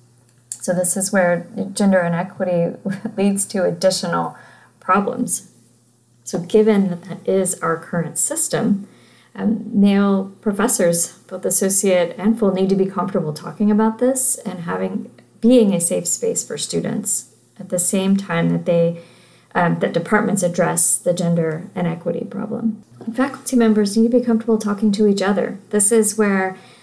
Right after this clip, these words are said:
language comes back into play. What are we comfortable talking about? And faculty members need to be able to talk to each other,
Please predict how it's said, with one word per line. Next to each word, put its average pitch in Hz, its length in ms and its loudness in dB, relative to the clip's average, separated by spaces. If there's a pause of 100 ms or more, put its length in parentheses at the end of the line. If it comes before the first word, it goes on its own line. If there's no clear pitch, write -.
(220)
language 202 480 6
comes 175 240 -6
back - 240 -8
into 196 220 -2
play. - 240 -8
What 208 200 4
are 202 60 4
we 196 100 4
comfortable 196 440 0
talking 202 500 -2
about? - 300 -14 (480)
And 190 280 0
faculty 233 360 2
members 196 240 4
need 202 120 6
to 202 60 4
be 196 120 4
able 180 200 0
to 170 80 -8
talk 175 140 -8
to 185 120 -6
each 170 140 -4
other, 117 320 -2